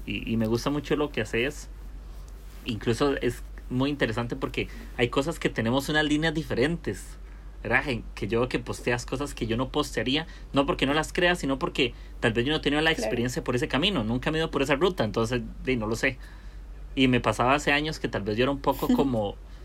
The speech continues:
Speaker 1: como que me hacía la vista lejana a ciertas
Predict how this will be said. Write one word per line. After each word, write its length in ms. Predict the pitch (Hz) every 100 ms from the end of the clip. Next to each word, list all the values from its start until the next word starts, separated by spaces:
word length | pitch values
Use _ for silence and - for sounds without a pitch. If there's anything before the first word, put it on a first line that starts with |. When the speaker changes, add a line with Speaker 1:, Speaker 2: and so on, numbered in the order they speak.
| - - - -
Speaker 1:
como 260 | - 113 113
que 380 | - 107 107 - - - -
me 140 | 120
hacía 220 | 110 - 139
la 120 | 147
vista 340 | 135 - 156
lejana 440 | 131 113 127 139 127
a 40 |
ciertas 760 | - 117 113 143 127 123 -